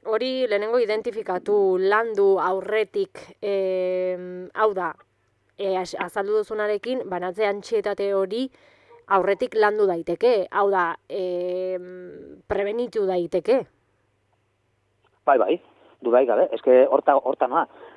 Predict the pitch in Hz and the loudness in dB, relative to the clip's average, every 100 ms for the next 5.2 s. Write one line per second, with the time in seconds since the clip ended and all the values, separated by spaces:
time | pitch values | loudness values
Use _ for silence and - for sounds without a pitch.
0 | - 131 139 147 143 165 139 123 127 139 | -2 2 2 2 0 0 -2 -2 0 0
1 | 117 135 123 139 135 135 127 104 123 120 | 0 0 -2 -4 2 2 2 -4 0 4
2 | 120 113 113 131 127 165 196 _ _ _ | 4 2 0 -2 2 2 0 _ _ _
3 | _ - 117 113 113 113 117 143 147 139 | _ -4 0 0 2 0 2 4 4 4
4 | 135 - 196 - - 117 110 110 107 107 | 2 2 2 0 -2 0 2 4 2 2
5 | 101 95 | -2 -6